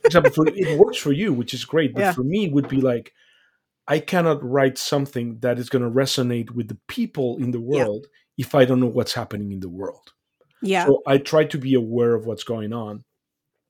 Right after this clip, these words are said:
Speaker 1: And there's so much nonfiction that deals with that. Like, uh,
Speaker 2: Yeah.
Speaker 1: recently I read a book called Caste by Isabel
Speaker 2: Yeah.
Speaker 1: Wilkerson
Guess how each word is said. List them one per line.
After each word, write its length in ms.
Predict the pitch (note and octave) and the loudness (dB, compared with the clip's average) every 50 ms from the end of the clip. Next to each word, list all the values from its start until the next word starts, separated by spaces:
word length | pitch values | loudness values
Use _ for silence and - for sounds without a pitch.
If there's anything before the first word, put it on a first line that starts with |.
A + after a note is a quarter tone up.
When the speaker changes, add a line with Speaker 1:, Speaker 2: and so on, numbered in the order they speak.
| _ _ _ | _ _ _
Speaker 1:
And 320 | A2+ B2 B2+ B2+ B2+ B2+ - | 4 6 6 6 6 4 4
there's 200 | C3 D#3+ F#3 - | 2 0 0 0
so 260 | - - - F3 D#3+ | -2 0 2 2 2
much 380 | D#3 D3 C#3 C3 - - - - _ _ _ _ _ _ - | 2 2 0 0 -2 -6 -12 -16 _ _ _ _ _ _ 0
nonfiction 920 | C3 C#3 C3+ B2+ B2 - - - C#3+ C#3+ - - - A#2+ A2+ G#2 B2 C3+ B2+ | 2 4 4 4 2 -2 -2 -2 -2 -2 -2 -8 -10 -10 -12 -12 -16 -4 -4
that 300 | B2+ A#2+ A2+ A2 G#2 - _ _ _ _ _ _ _ _ - | -4 -4 -2 -6 -10 -14 _ _ _ _ _ _ _ _ -18
deals 380 | G#2 - C#3 D#3 D3+ - - - | -6 0 2 2 2 2 0 -6
with 140 | B2+ G#2+ - | -8 -8 -6
that. 280 | A2+ A2 A2+ G#2+ - | -8 -10 -10 -10 -8
Like, 400 | B2 B2 A#2 A#2 A#2 A2+ _ - | -8 -6 -6 -6 -6 -8 _ -6
uh, 100 | B2 B2 | -4 -2
Speaker 2:
Yeah. 100 | - F3 | 0 2
Speaker 1:
recently 440 | F3+ F3+ - - C#3+ D3 C#3+ C#3+ C3+ | 2 2 0 -2 0 4 6 6 6
I 40 | C3 | 6
read 320 | B2 A#2+ B2+ B2 B2 B2 | 6 4 4 4 4 4
a 40 | A#2+ | 2
book 320 | G#2 B2 A#2+ A#2 A2+ - | 0 -2 -4 -4 -4 -6
called 260 | - B2+ A#2 A2 - - | -6 -4 -4 -4 -6 -6
Caste 520 | - C3+ B2+ A#2 A#2 - - - - _ | -6 -6 -6 -6 -8 -8 -12 -14 -12 _
by 200 | B2 A#2+ A#2 A#2 | -8 -6 -6 -6
Isabel 380 | A#2 B2+ C3 - - B2+ A#2+ G#2 | -8 -8 -10 -10 -10 -8 -4 -2
Speaker 2:
Yeah. 220 | F#3+ F3+ F3+ F#3 F#3 | -2 0 0 -2 -2
Speaker 1:
Wilkerson 420 | F3+ A#2+ G#2+ - - A#2+ A2+ A2+ | -4 -8 -10 -8 -8 -8 -8 -10